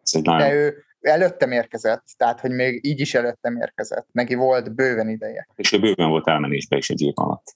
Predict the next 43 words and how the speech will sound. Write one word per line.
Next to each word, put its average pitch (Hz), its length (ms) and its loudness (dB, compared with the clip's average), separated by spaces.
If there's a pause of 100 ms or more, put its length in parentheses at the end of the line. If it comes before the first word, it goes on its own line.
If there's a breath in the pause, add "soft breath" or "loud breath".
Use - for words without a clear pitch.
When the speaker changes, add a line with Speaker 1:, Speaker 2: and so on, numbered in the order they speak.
Speaker 2:
Volt, 147 400 2
igen, 120 280 -2
igen, 123 240 -4
igen. 123 340 -8
De 156 180 2
konkrétan 165 460 2
aznap 147 400 0
is 135 140 -4
elmenésbe 147 580 0
volt, 151 240 2
és - 240 -4
azt - 140 0
hiszem, - 180 0
hogy 160 120 2
abban 175 260 4
az 143 100 -2
elmenésben 165 600 0
többen 139 300 0
is 131 160 -6
voltak 127 500 0
úgy, 131 240 0
hogy, 127 280 0
ö, 123 220 4
egy 135 160 2
csapatból, 123 800 0
három 165 380 2
csapat 135 340 0
volt 127 240 0
olyan, 143 180 2
hogy 135 160 -4
két 131 280 -2
fővel. 117 640 -2
És, 131 340 -4
ö, 135 320 2
mindig 147 500 0 (220)
például 127 420 4
a, 123 200 2 (280 soft breath)
a 135 100 -2
George 156 320 2
Bennett 151 280 0
volt 147 280 0
ott 143 200 -2
a, 127 360 0